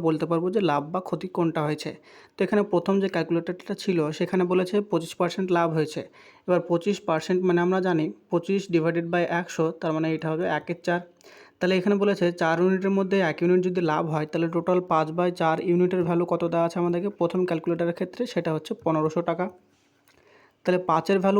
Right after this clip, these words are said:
পনেরোশো টাকা হয়, অর্থাৎ এটাকে যদি তিনশো দিয়ে মাল্টিপ্লাই করি, তাহলে পনেরোশো পাই। একই রকমভাবে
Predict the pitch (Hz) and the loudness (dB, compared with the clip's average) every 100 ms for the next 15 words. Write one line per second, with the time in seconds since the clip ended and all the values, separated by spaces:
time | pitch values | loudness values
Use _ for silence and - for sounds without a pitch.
0 | 202 165 170 170 190 185 180 175 165 151 | 2 2 2 2 -2 -2 -2 0 0 0
1 | 151 156 175 - 175 175 175 180 185 185 | -2 -2 -4 -2 -2 0 0 0 0 -2
2 | - - _ - 180 175 190 190 185 165 | -6 -20 _ 0 0 2 2 2 2 2
3 | 160 175 180 180 160 156 160 170 170 175 | 0 0 -2 2 2 0 -2 0 2 2
4 | 170 180 196 220 160 - 180 196 190 190 | 0 -2 0 0 0 -2 -2 0 0 0